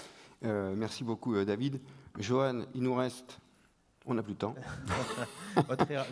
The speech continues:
Speaker 2: peut-être
Speaker 1: Très
Speaker 2: ra-,
Speaker 1: rapidement, bien
Speaker 2: très
Speaker 1: sûr.
Speaker 2: rapidement, moins d'une minute. Juste, effectivement, bah, je ne reprendrai pas ce qui vient d'être dit, euh, euh, fort à propos. Euh, il faut s'appuyer avant tout sur les réseaux régionaux, euh, d'énergie partagée, des animateurs, des animatrices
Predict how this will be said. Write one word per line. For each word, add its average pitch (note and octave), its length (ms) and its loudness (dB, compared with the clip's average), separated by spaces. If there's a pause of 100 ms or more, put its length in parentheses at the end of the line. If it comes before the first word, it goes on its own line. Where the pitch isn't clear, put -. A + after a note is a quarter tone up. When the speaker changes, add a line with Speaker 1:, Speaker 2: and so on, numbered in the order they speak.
Speaker 2:
peut-être C#3 240 2
Speaker 1:
Très - 140 6
Speaker 2:
ra-, B2+ 100 8
Speaker 1:
rapidement, C#3 380 4
bien B2+ 100 2
Speaker 2:
très C#3+ 120 4
Speaker 1:
sûr. C#3 40 4
Speaker 2:
rapidement, D#3 320 2
moins C3 140 2
d'une B2 180 0
minute. D#3+ 240 2 (320)
Juste, C3+ 260 -4
effectivement, C3+ 540 0
bah, A2 240 0 (260)
je A#2+ 200 -6
ne A#2 40 2
reprendrai A#2+ 360 -2
pas A#2 160 0
ce - 80 -10
qui A2+ 80 -10
vient A2+ 100 2
d'être A#2 220 2
dit, D3 200 -2
euh, G#2+ 280 2 (420)
euh, B2+ 60 -2
fort B2 180 -6
à A#2+ 80 2
propos. D#3+ 460 0 (260)
Euh, A2 760 -4 (600)
il C#3 100 -4
faut E3 140 2
s'appuyer D#3 560 2 (120)
avant B2 240 0
tout D#3+ 240 -2
sur D3 320 -2
les B2+ 80 -2
réseaux C3 360 0
régionaux, B2+ 460 2 (480)
euh, A2 580 0
d'énergie B2 420 0
partagée, C3+ 540 2
des A2+ 240 -2
animateurs, A#2 540 2
des A#2 60 -4
animatrices A#2 640 0